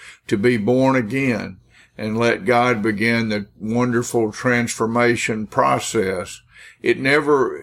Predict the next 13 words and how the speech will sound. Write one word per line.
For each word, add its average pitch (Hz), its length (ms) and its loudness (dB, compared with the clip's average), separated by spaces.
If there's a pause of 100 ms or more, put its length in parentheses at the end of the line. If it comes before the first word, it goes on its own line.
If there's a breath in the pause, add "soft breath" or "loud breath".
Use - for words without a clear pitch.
(120)
finishes 131 680 0
while 120 300 2
we're 120 240 2
in 123 140 -2
these 117 240 -2
bodies. 104 600 -2
When 107 160 -4
our 107 180 -4
soul 127 440 2
and 110 140 -6
spirit 120 580 0
is 107 220 -4
in 107 360 -2